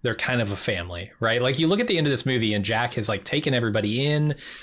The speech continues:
He's got everybody living with him. Roller Girl's skating around. Uh, Amber and him seem to be back together. It, n-, not that I'm sure they were ever apart in this movie, even though she fell in love with Dirk at some point. Um, it, you know, Buck's got,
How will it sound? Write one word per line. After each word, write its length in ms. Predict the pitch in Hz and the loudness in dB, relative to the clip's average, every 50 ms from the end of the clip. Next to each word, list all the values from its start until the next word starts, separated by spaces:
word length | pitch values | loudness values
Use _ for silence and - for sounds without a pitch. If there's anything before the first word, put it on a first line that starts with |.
| - - - | -18 -8 -4
He's 120 | - - | -2 0
got 120 | - 131 123 | 2 2 2
everybody 240 | 156 202 220 202 185 | 4 4 4 4 6
living 260 | 175 175 160 160 147 | 6 4 4 4 4
with 180 | 139 135 123 | 4 2 2
him. 220 | - 131 123 123 117 | 2 2 2 4 4
Roller 240 | 120 135 151 160 151 | 4 4 6 4 4
Girl's 240 | 151 151 147 139 | 4 4 2 2
skating 320 | - - 156 147 143 135 135 | 0 0 0 0 2 2 2
around. 720 | 135 131 123 120 120 123 117 117 117 117 117 113 110 120 - | 4 4 4 4 4 4 4 2 4 4 2 2 0 -2 -2
Uh, 320 | - 127 110 110 104 107 - - | -2 0 2 2 2 0 -2 -2
Amber 340 | 127 131 147 151 160 156 147 | -2 0 2 4 4 4 4
and 80 | 139 | 4
him 180 | 131 139 139 139 | 2 2 2 0
seem 220 | 127 - 131 135 | 0 0 0 0
to 40 | 131 | 2
be 100 | 123 120 | 0 2
back 260 | 107 117 117 113 - | 2 2 0 0 -2
together. 580 | - 113 110 113 113 110 110 110 110 107 104 - - - - - - - - _ - _ _ _ _ _ _ _ | -4 -2 0 0 2 2 2 2 2 0 -2 -4 -8 -20 -20 -20 -20 -20 -20 _ -20 _ _ _ _ _ _ _
It, 140 | - 156 - - | -8 -8 -6 -8
n-, 100 | 247 - _ _ _ | -10 -10 _ _ _
not 320 | - 160 165 165 175 175 - | -2 0 2 2 0 2 2
that 80 | 185 | 2
I'm 180 | 180 170 160 147 | 4 4 2 2
sure 240 | - - - 165 156 | 2 2 2 4 4
they 180 | 143 143 139 127 | 4 4 2 2
were 160 | 120 127 131 | 2 4 4
ever 240 | 127 123 123 123 110 | 4 4 4 4 2
apart 420 | 101 - - - 139 160 165 160 | 0 0 0 2 4 4 2 2
in 80 | - 170 | 2 2
this 180 | 170 170 165 - | 2 2 2 2
movie, 260 | 170 175 175 180 185 180 180 160 135 | 2 2 4 4 2 2 2 2 0
even 160 | 131 131 135 | 0 0 2
though 80 | 135 127 | 2 2
she 140 | - 127 | 2 0
fell 280 | 123 127 - 143 143 143 | -2 0 0 0 2 2
in 100 | 135 131 | 2 2
love 180 | 135 139 131 127 | 2 2 2 0
with 120 | 123 123 | -2 0
Dirk 280 | - 127 127 131 131 143 | 2 2 2 2 0 -2
at 80 | 135 | -2
some 180 | - 147 143 135 | 0 0 0 0
point. 320 | - 151 143 143 139 - | 0 0 0 0 -2 -2
Um, 400 | 147 135 127 123 120 117 110 - - - - - - - - - - - _ _ _ _ _ _ _ | 0 0 2 2 2 2 0 -2 -6 -16 -18 -18 -20 -20 -20 -20 -20 -20 _ _ _ _ _ _ _
it, 180 | 160 156 - _ | -10 -10 -10 _
you 120 | _ 190 226 | _ 0 2
know, 120 | 220 185 | 2 2
Buck's 340 | 147 127 151 151 - - - | 2 2 0 0 0 -2 -2
got, 340 | - 147 143 151 151 - | 0 2 2 2 0 -2